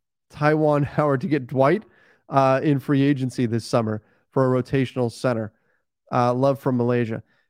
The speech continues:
So I like Dwight. I like Dwight a lot. Um, but he's not the Dwight that he was back in twenty twenty. Now, look, I'm not saying it's impossible, but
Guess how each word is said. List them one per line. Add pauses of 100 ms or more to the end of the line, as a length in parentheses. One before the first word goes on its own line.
(580)
So (260)
I
like
Dwight. (220)
I
like
Dwight
a
lot. (280)
Um, (760)
but
he's
not
the
Dwight
that
he
was (260)
back
in
twenty
twenty. (600)
Now,
look, (380)
I'm
not
saying
it's
impossible, (760)
but